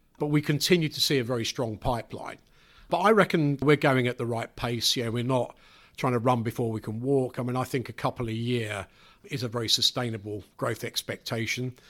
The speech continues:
And we have a very exciting pipeline, which is getting more exciting by the minute as we now start to network North America. We see that as very fertile turf for us and our model.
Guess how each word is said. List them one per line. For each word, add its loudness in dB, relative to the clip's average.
And 0
we 4
have 4
a 4
very 0
exciting -4
pipeline, -6
which 0
is 0
getting 4
more 6
exciting -2
by -2
the -6
minute -4
as -8
we -2
now -2
start -4
to -8
network -6
North -8
America. -2
We 0
see 0
that -4
as -8
very -2
fertile -8
turf -8
for -12
us -6
and -2
our 0
model. -2